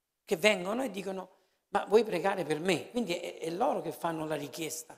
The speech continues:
Non è che sono io a dirgli, "No, ti devi convertire." Sono loro che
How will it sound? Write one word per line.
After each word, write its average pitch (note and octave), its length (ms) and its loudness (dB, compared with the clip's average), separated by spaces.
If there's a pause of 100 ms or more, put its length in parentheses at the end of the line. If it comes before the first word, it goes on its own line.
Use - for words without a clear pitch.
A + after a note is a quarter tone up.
(240)
Non G3+ 120 4
è A#3 40 -2
che B3+ 80 4
sono F3 280 0
io F3+ 160 2
a - 20 -4
dirgli, F3+ 380 -10 (340)
"No, B3+ 240 -2
ti A3+ 100 -8
devi A#3 240 -4
convertire." A3 600 -6
Sono E3+ 340 -8
loro D#4+ 340 -4
che - 140 -20